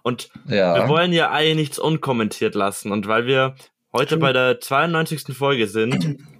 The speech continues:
Speaker 3: Mm,
Speaker 1: dementsprechend
Speaker 3: fake.
Speaker 1: vierzig Folgen nach der fünf-, zweiundfünfzigsten Folge, Famous Daddies, ist uns
Speaker 2: Hm.
Speaker 1: heute aufgefallen, dass da eine liebe Yara geantwortet hat. Und das haben wir ja mal überhaupt nicht honoriert,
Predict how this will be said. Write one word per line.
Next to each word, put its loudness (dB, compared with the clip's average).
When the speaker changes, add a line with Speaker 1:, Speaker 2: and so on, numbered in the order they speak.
Speaker 3:
Mm, 2
Speaker 1:
dementsprechend 2
Speaker 3:
fake. -4
Speaker 1:
vierzig 0
Folgen 0
nach -2
der 0
fünf-, -2
zweiundfünfzigsten -2
Folge, 0
Famous -2
Daddies, 0
ist -2
uns 0
Speaker 2:
Hm. 4
Speaker 1:
heute 2
aufgefallen, 0
dass -2
da 2
eine 2
liebe 0
Yara 2
geantwortet -2
hat. 0
Und -6
das -2
haben 0
wir 4
ja 2
mal 2
überhaupt -2
nicht -12
honoriert, 0